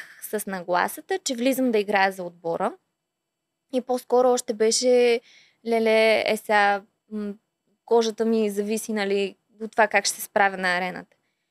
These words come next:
И вече на втория елиминационен дуел, когато излязах с, а, с мъжете, а, първата ми мисъл, че беше, че трябва да се запазим всичките.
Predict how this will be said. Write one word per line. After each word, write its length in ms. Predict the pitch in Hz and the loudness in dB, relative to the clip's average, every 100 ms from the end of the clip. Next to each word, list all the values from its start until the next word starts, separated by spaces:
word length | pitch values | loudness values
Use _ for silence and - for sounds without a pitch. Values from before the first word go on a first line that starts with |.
| _ _ _ - | _ _ _ -4
И 40 | |
вече 220 | 214 233 | -2 0
на 80 | 294 | -2
втория 280 | - 254 254 | 2 4 6
елиминационен 580 | 233 214 202 208 202 190 | 4 0 -6 -8 -10 -8
дуел, 300 | 180 190 220 _ | -6 -6 -8 _
когато 760 | 214 208 208 214 214 202 202 - | -4 -4 -4 -10 -8 -6 -6 -6
излязах 460 | 208 208 202 208 | -4 -2 -2 -4
с, 100 | 208 202 196 - - | -10 -16 -16 -18 -12
а, 360 | 202 196 190 - | -10 -8 -8 -10
с 220 | - 208 | -14 -12
мъжете, 760 | 202 196 185 175 - 269 320 392 _ _ _ _ _ _ _ - | -10 -8 -4 -4 -2 -4 -4 -8 _ _ _ _ _ _ _ -8
а, 500 | 233 233 220 220 214 - | -4 -2 -2 -2 -4 -4
първата 300 | 233 240 233 | -4 -4 -8
ми 60 | |
мисъл, 280 | 214 220 262 | -6 -4 -6
че 120 | - | -4
беше, 200 | 220 226 | -6 -6
че 80 | - | -6
трябва 160 | 233 220 | -6 -6
да 60 | |
се 100 | - | -8
запазим 480 | 214 214 214 208 208 | -12 -8 -8 -8 -14
всичките. 520 | 202 - - _ - | -18 -16 -18 _ -20